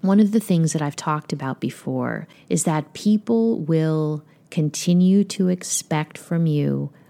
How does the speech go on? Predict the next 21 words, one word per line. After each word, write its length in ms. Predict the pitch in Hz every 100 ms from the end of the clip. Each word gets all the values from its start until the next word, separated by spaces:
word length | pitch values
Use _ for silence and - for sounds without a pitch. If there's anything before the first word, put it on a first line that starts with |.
| _
what 420 | 143 147 165 180
you've 520 | 160 147 147 147 143 -
shown 400 | - - 147 151
in 140 | 143 139
the 80 |
past. 720 | 131 - 117 117 - - - - - - - -
So 320 | - 185 165 -
if 220 | 196 196
you've 200 | 254 247
been 200 | 240 233
someone 640 | 220 175 156 143 139 139
who's 440 | 131 165 147 139 - _
overgiven, 720 | 165 165 170 147 143 131 117 - _ - - -
if 300 | 170 160 185
you're 320 | 170 170 170
the 80 | 165
person 520 | - 175 - 170 160
who 280 | 151 - -
always 500 | - 180 208 196 185
shows 380 | 175 170 170 147
up, 260 | 135 -